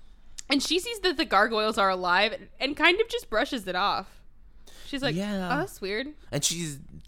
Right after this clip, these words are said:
Speaker 1: Anyway.
Speaker 2: only character in the entire, in, in one and two to
Speaker 1: Yeah, and, like, they, they said in the original, they said, "We very much wanted to leave it ambiguous if the gargoyles were real or if they were just in Quasimodo's head." I'm like,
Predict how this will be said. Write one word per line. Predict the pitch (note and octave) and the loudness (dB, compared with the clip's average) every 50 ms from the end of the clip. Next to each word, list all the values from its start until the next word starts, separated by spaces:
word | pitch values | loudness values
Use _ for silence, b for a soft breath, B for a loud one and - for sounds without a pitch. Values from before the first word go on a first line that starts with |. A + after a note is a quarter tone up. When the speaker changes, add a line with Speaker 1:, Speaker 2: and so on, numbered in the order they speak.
| - - A3 | -6 -2 -2
Speaker 1:
Anyway. | B3 A3+ G3 F#3 C3+ C#3+ | -2 -2 -2 -2 -2 0
Speaker 2:
only | D3+ D#3 D3 | 0 0 -2
character | G2 - A2+ G#2+ G#2 F#2+ - - G2+ G2 | -2 -2 -2 -2 -2 -4 -4 -6 -4 -4
in | G2 G2 F#2+ | -4 -4 -4
the | F#2 F#2+ | -6 -6
entire, | F#2+ E2+ G#2+ G#2 A2 A2 G#2 F#2+ F2 F2 F#2 F#2+ F#2 F#2+ G#2 - | -6 -4 -4 -2 -2 0 -2 -2 -2 -4 -4 -4 -6 -6 -10 -10
in, | - - | -10 -8
in | G2+ - F#2+ F#2+ F#2 F#2+ | -8 -6 -6 -6 -4 -4
one | G2+ G2+ | -4 -4
and | F#2 F2+ | -4 -4
two | - - G2+ E2+ E2+ - | -6 -6 -6 -6 -6 -8
to | - - F2+ D2+ - - - | -6 -6 -6 -6 -6 -8 -2
Speaker 1:
Yeah, | D4+ F#4 F4+ B3+ - - - | 2 4 4 4 2 0 0
and, | D4 D#4 D#4 | 0 4 4
like, | D4+ D4 C4+ - A3 | 4 4 2 -2 -8
they, | A3 G#3+ C#4 D4 D#4+ D#4+ | -4 0 0 2 0 0
they | - - A#3 A3+ C#4+ C#4 | -2 -6 -4 -4 -4 -2
said | - - F4 G4 | -2 -2 0 0
in | G4+ F4+ | 0 0
the | D#4+ B3+ A3+ | -2 -2 -4
original, | A#3 B3 B3+ - D4 A3 | -4 -6 -4 -2 -2 0
they | - G3 | 0 -2
said, | - A#3+ G3 B B B B B | -4 -6 -8 B B B B B
"We | A#3 B3 | -2 -2
very | A#3 G#3 B3+ B3+ C#4 | 0 0 2 2 2
much | C#4+ C#4+ C#4+ - | 0 0 -2 -2
wanted | A#3 A3 A3+ A3+ A3+ | -2 -2 -2 -2 -4
to | A3 | -6
leave | G#3 G3+ G#3 G3 | -6 -6 -4 -2
it | G3 | -2
ambiguous | F#3+ F3+ F3 F#3 F#3 G3+ A#3+ B3+ G#3 G3+ G#3 F#3+ F3+ F#3 - - | -2 -4 -4 -4 0 0 0 0 0 -2 -2 -2 -2 -4 -4 -6
if | A3 G#3 - | -8 -6 -4
the | - G3+ | -4 -4
gargoyles | F3+ - F3+ F3+ F#3 F3 F#3+ F#3 F3+ F3+ F#3+ F3+ | 0 2 2 2 2 2 -2 -2 0 -2 -2 -2
were | - F3+ F3 E3+ | -4 -6 -6 -6
real | F#3 G3+ A#3+ A#3+ A3 F#3+ F3+ F3 F#3 B B B B B B - | -6 -4 -2 0 0 0 0 0 -4 B B B B B B 0
or | G#3 G3 | 2 4
if | G3 G3 G3 | 4 2 2
they | G#3 F#3+ | -2 -2
were | F#3 F#3 | -2 -2
just | F#3 G3+ G3 - | -4 -6 -8 -8
in | G#3 F#3 | -8 -8
Quasimodo's | - - G3 F3+ F#3 F#3+ F#3 F3+ F3 E3+ D#3 E3+ E3+ | -4 -2 -2 -2 -2 -2 -6 -6 -6 -6 -8 -10 -12
head." | - - E3+ F#3 F3 D3+ F#2+ - - - | -14 -10 -8 -6 -6 -6 -6 -10 -8 -2
I'm | A3+ | 2
like, | B3+ C4 B3+ | 2 2 2